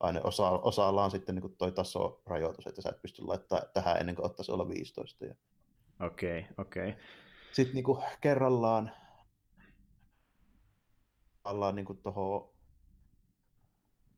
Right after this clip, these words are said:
Speaker 1: padin niinku nappeihin niin mäppäämään niinku neljä erikoiskykyä silleen, mitkä tulee niinku liipasin pohjassa. Et siinä on eka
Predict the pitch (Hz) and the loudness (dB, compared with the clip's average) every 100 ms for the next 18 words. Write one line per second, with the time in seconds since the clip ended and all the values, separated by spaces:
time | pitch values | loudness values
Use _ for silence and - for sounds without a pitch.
0 | _ _ _ _ 113 107 104 95 95 - | _ _ _ _ -2 2 0 0 -2 -4
1 | - 101 - 95 92 95 90 95 92 92 | -2 -2 0 0 2 2 2 2 2 2
2 | 95 90 80 80 78 - - - - 87 | 2 2 2 0 -2 -6 -8 -12 -8 -6
3 | 82 82 - 92 85 85 87 87 85 - | -4 -4 -4 -4 -2 -2 -2 -2 -2 -6
4 | 82 87 - - - 95 92 95 101 90 | -6 -8 -8 -10 -6 0 0 2 2 0
5 | - | -2